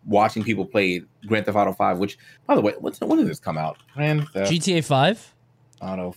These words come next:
Speaker 2: I think
Speaker 1: five
Speaker 2: twenty thirteen.
Speaker 1: release date. Yep, twenty thirteen. So
Speaker 2: Good
Speaker 1: that's
Speaker 2: Lord. Eight
Speaker 1: <laughs> almost
Speaker 2: years.
Speaker 1: ten years later, bro.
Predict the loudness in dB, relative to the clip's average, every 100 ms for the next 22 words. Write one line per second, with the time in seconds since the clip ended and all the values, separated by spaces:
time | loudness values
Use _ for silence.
0 | _ -4 0 2 0 0 0 0 2 0
1 | 0 -2 -2 -4 -4 -6 -12 -20 -20 -20
2 | -20 _ _ _ _ _ _ _ -4 -2
3 | -4 _ _ -4 2 2 2 0 -2 -6
4 | -4 -4 -2 0 2 2 0 -2 0 -2
5 | 0 2 4 4 2 2 4 6 6 6
6 | 4 6 4 6 4